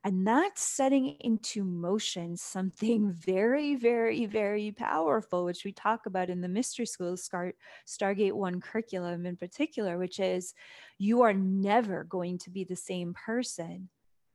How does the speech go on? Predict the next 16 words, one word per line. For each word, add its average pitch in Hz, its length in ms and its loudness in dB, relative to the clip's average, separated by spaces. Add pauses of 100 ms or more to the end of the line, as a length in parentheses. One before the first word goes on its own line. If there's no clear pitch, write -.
(140)
once 196 480 2
you 226 100 -2
set 196 380 0 (120)
your 185 180 -2
feet - 420 -6
upon 190 460 -4
the 202 100 -2
path 175 580 -6
of 180 140 -6
what 180 180 0
we 196 80 -6
call 190 360 -6
in 190 80 -4
the 185 80 -4
Sophia 208 440 -2
Code, 170 380 -4